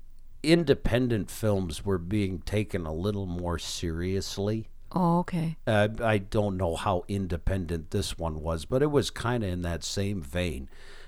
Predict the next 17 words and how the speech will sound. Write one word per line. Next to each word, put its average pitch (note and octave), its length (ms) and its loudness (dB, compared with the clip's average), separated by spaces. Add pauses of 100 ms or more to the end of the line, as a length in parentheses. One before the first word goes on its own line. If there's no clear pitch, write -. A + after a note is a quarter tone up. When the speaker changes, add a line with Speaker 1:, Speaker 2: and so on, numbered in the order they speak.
Speaker 1:
And B2 140 6
with A#2 160 6
Alexander A2 840 4
Payne E2+ 540 0 (420)
writing G2+ 460 6
and F#2+ 140 2
directing, F2 580 0
that F3+ 180 2
was E3+ 200 0
kinda A#2+ 340 0
his G#2+ 260 -2
style. - 680 -2 (400)
Uh, F#2+ 260 4
he B2+ 220 4
also A#2+ 340 4
did F#2+ 320 0
Sideways A#2+ 1160 2